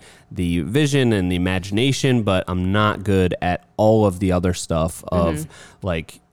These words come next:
Speaker 1: you know, just organizing the business stuff, uh, doing the books, doing all this stuff. And I definitely used that excuse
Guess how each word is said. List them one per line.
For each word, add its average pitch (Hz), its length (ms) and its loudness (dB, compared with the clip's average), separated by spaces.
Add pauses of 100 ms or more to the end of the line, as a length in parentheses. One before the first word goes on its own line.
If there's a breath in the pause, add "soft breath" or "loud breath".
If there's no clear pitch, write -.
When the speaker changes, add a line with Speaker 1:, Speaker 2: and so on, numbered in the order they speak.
Speaker 1:
you 98 120 -4
know, 85 240 -2
just - 360 -4
organizing 104 920 2
the 143 220 0
business 139 400 0
stuff, 80 480 -6 (100)
uh, 82 380 -2
doing 87 420 0
the 127 80 4
books, 139 420 0
doing 98 440 0
all 120 200 4
this 104 180 0
stuff. 95 280 -2 (460 loud breath)
And 110 400 2 (100)
I 104 80 0
definitely 120 800 2
used 107 720 4
that 98 240 2
excuse - 880 -2